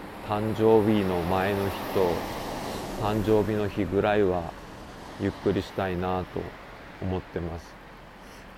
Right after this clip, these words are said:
で、五十三歳になるって気づいたら、そうね、もう人生の終着駅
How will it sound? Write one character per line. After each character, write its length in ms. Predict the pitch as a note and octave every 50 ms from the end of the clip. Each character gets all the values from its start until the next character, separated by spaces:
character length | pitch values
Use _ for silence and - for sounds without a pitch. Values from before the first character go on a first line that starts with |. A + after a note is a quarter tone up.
| - - - - - - - - - - - -
で、 400 | F#2+ F#2 F#2+ F#2 F2+ F2+ F2 E2 - - - - - - - - - - - - - - - - - - - - - - - - - - - - - - - - -
五 100 | F#2+ F#2
十 200 | F#2 A2+ A#2+ A2+
三 260 | - A2+ G#2+ A2+ A2
歳 240 | - A#2+ A2 G#2 G2
に 100 | F#2+ F2+
な 100 | F2 E2+
る 180 | F2 F2+ F2+
っ 640 | E2 - - - - - - - - - - - - -
て 120 | F#2 E2 - -
気 60 | - F2
づ 200 | - - G#2 G2+
い 60 | -
た 180 | - - F#2
ら、 220 | F2 F2+ F2+ E2+ - - - - - - - - - - - - - - - - - - - - - - - - - - - - - - - - - -
そ 200 | G#2 F#2+ F#2+ F2
う 180 | E2+ D#2+ E2
ね、 180 | F2+ G2 G2+ G2+
も 360 | G2 G2+ G#2 G#2+ G#2+ G2 F#2+
う 40 | - - - - - - - - - - - - - - - - - - - - -
人 200 | G#2 G2+ G2+ F#2+
生 240 | F2+ G2+ F#2+ F#2 F2
の 280 | E2+ E2+ F#2 F2+ E2+ E2 - - - - - - - - - - - - - -
終 220 | - - G2+ G2 F2+
着 320 | - G#2+ F#2+ - - G2+
駅 100 | F#2 F2